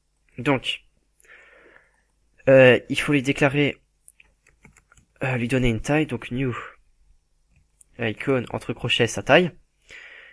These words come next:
Donc là, ça va dépendre de combien de metadata, combien de metadata vous voulez. Si vous voulez, euh, un seul metadata, donc l'icône, euh, zéro et un,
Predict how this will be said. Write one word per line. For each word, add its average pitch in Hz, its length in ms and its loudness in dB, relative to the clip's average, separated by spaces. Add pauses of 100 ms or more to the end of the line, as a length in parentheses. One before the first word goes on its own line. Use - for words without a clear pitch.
(160)
Donc - 380 2
là, 151 120 4
ça 160 160 2
va 147 80 6
dépendre 156 320 4
de 147 60 0
combien 151 240 0
de 147 40 0
metadata, 156 460 2 (200)
combien 156 260 -2
de 127 100 -4
metadata 151 500 0
vous 151 140 -2
voulez. 123 420 -4
Si - 600 -6
vous 117 100 -8
voulez, 131 400 -2 (680)
euh, 101 600 0 (1600)
un 135 140 4
seul 143 240 0
metadata, 127 460 0
donc 113 220 -6 (760)
l'icône, 117 380 -6
euh, 107 280 0
zéro 120 460 -2
et - 160 -6
un, 143 160 0